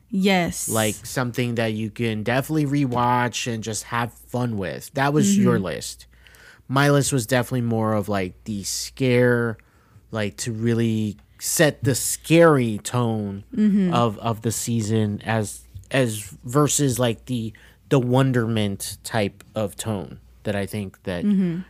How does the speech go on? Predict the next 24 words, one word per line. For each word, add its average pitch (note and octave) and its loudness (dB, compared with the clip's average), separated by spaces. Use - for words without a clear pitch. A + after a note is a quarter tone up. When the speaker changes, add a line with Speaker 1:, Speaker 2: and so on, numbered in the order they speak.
Speaker 2:
your A2+ 4
list G#2 0
kinda A2 0
strikes. G2+ -2
Speaker 1:
I A#3+ 6
don't - 10
wanna - 10
Speaker 2:
Although - 6
Speaker 1:
give B3+ 4
myself B3+ 2
nightmares, E3+ -2
and G#3+ 2
that D4 2
is A3+ 0
my A3+ 4
goal E3+ 2
with D#3+ -2
this - -8
list. - -6
Speaker 2:
Gotcha. F3+ 2
Speaker 1:
I - -4
don't A3 2
want F#3 0
nightmares. - -4